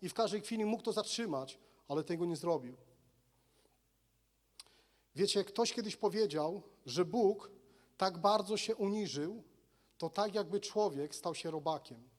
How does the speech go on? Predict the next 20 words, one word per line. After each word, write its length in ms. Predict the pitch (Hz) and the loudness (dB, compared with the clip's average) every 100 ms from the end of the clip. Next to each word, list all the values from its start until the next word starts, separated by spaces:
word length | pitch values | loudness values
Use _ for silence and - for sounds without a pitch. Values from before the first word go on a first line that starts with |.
| _ _ _ _ _ _ _ _ - | _ _ _ _ _ _ _ _ -16
Ja 40 | |
już 100 | 190 | -8
kiedyś 220 | 185 156 | -6 -6
głosiłem 460 | 156 151 190 147 127 | -6 -4 -2 -2 -4
o 60 | |
tym. 240 | 123 123 127 _ _ _ _ _ _ _ - | -8 -14 -20 _ _ _ _ _ _ _ -2
Bóg 200 | 208 - | -2 2
tak 180 | 226 165 | 2 8
bardzo 280 | 220 214 | 6 6
się 160 | 208 233 | -2 0
uniżył, 600 | 214 226 220 147 151 196 - _ - | 2 2 0 0 -2 -4 -12 _ -10
to 100 | 170 | 0
tak, 220 | 214 214 | 0 0
jakby 240 | 180 185 | -2 -2
człowiek 440 | 202 - 214 185 - | -4 0 2 2 -2
stał 200 | 196 180 | -2 -2
się 160 | 190 | -2
robakiem. 480 | 175 165 170 - 123 | -2 -2 -4 -4 -8
Wiecie 220 | 175 - | -6 -4
dlaczego? 520 | 180 170 175 156 247 | -4 -2 -2 0 -2